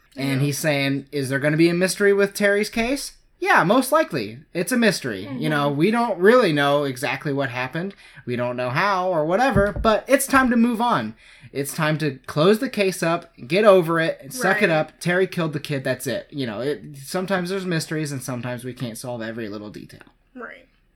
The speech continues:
Speaker 1: That was the point of the story. And that is why this episode was called Roanoke.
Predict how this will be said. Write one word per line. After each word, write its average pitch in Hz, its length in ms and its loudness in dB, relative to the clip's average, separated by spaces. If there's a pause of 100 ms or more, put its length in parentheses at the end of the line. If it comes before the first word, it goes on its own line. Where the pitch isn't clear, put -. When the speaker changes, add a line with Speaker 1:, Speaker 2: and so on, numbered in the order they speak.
(100)
Speaker 1:
That 143 220 2
was 170 120 0
the 165 60 -6
point 139 200 -6
of 120 60 -8
the 110 60 -12
story. - 220 -20 (220)
And 123 400 -4
that 117 320 0
is 123 160 -4
why 131 240 0
this 139 180 -2
episode 160 400 -4
was 170 100 -6
called 190 680 2 (380)
Roanoke. 135 840 0